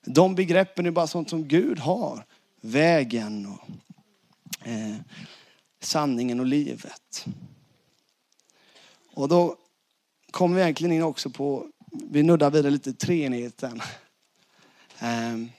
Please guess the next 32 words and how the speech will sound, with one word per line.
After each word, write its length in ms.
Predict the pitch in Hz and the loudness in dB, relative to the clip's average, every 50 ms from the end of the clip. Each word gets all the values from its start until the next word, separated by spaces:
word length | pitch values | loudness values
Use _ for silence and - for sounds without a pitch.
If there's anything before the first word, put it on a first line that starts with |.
| _ _ _ _ _ _ _ _ _ _ - - - - | _ _ _ _ _ _ _ _ _ _ -20 -18 -14 -10
så 240 | - - 151 - - | -8 -6 -6 -4 -2
för 100 | - 147 | -2 -2
att 80 | - | 0
vi 80 | 147 147 | 0 0
ska 100 | - 147 | 0 -2
förstå 400 | - 151 139 - - 139 127 131 | -4 -4 -2 0 0 0 2 0
enheten, 640 | - 180 175 151 123 113 143 156 170 175 - 123 110 | 0 -2 -2 -2 -2 -2 -4 -4 -4 -6 -8 -10 -10
för 100 | - - | -8 -6
det 40 | 135 | -2
finns 180 | 151 170 139 | -2 0 0
en 120 | 139 135 - | 0 0 2
enhet 380 | 165 170 156 131 123 127 - | 4 4 4 4 2 0 0
mellan 300 | - 143 143 135 127 120 | 0 0 0 0 0 2
Jesus 600 | 127 139 143 127 - - - 117 - - - - - _ _ _ _ _ _ _ | 2 0 0 -2 -4 -6 -8 -8 -8 -8 -10 -12 -14 _ _ _ _ _ _ _
och 160 | - 196 185 - | 4 4 4 6
Fadern. 460 | - 196 160 139 117 120 107 - - - - - _ _ _ _ _ _ _ _ _ _ _ _ _ _ _ | 6 6 6 6 4 -2 -8 -8 -8 -10 -10 -12 _ _ _ _ _ _ _ _ _ _ _ _ _ _ _
För 80 | - - | -16 -14
att 60 | 131 | -2
gå 160 | 120 156 180 180 | 2 4 4 6
vägen, 520 | 185 190 175 160 156 151 156 156 156 156 | 8 8 8 8 6 4 2 0 0 0
för 120 | 151 - | -2 -4
att 80 | 151 - | -6 -4
komma 240 | - 170 151 135 123 | -4 -2 -2 -2 -2
till 140 | - - 120 | -4 -8 -8
Fadern, 640 | - - 147 139 131 123 113 120 127 131 - 156 139 - _ _ _ _ _ _ _ - _ _ _ _ _ _ _ | -4 -4 -2 -2 -2 -4 -4 -4 -4 -4 -6 -8 -10 -14 _ _ _ _ _ _ _ -20 _ _ _ _ _ _ _
så 200 | - - - 160 | -8 -4 0 0
är 80 | 160 | 0
det 80 | 139 131 | 2 2
en 60 | 131 | 2
enhet 360 | 151 170 160 135 131 123 120 | 2 2 2 2 0 -2 0
mellan 500 | 131 143 147 139 131 127 123 123 120 - - _ _ _ _ _ _ _ _ _ _ _ _ _ _ | 0 2 2 2 2 0 -2 -4 -6 -10 -14 _ _ _ _ _ _ _ _ _ _ _ _ _ _
Fadern, 800 | - - - 151 156 143 127 117 113 131 127 131 131 135 123 | -12 -4 0 2 4 4 4 2 2 0 0 2 0 0 -2